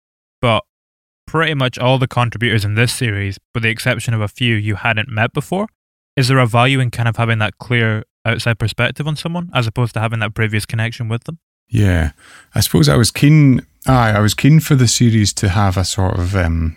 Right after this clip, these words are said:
Speaker 2: homemade feel, and, like, that's why I was quite keen in, like, each episode, almost every episode, you kind of have someone that I know in it, just as a sort of, like,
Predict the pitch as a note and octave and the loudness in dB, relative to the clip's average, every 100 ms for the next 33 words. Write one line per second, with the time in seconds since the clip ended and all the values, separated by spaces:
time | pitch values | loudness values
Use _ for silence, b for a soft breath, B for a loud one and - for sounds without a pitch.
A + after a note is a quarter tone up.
0 | - A2+ G#2 F#2+ F2+ E2 - G#2 F2 F2 | -2 2 4 4 2 -2 0 0 2 0
1 | F2+ F2+ E2+ - B B B B B B | 2 2 0 -4 B B B B B B
2 | - G#2 B2 G#2+ A2 - - F#2+ E2+ E2+ | -4 2 2 2 -2 -2 2 2 4 2
3 | F2+ F#2 F#2 - - - - A2 A#2+ A2+ | 0 0 -2 -2 -4 -6 -2 2 4 4
4 | F#2+ F2+ E2 D#2+ - F2+ D#2 D#2+ D#2+ D#2 | 4 0 2 0 -2 -4 -2 -2 -2 -2
5 | E2+ D#2+ - F#2 E2 D#2+ E2 D#2 D#2+ D#2+ | -2 -4 -2 -2 0 0 0 0 0 2
6 | D#2 D2 _ _ _ _ _ _ - E2+ | 0 -4 _ _ _ _ _ _ -4 -2
7 | D2 - - _ _ _ _ - F2+ - | -2 -6 -20 _ _ _ _ -6 -4 -2
8 | E2+ E2 - E2 F2+ E2 D#2 D2+ - | -2 -4 -2 -2 -2 -2 -2 -4 -8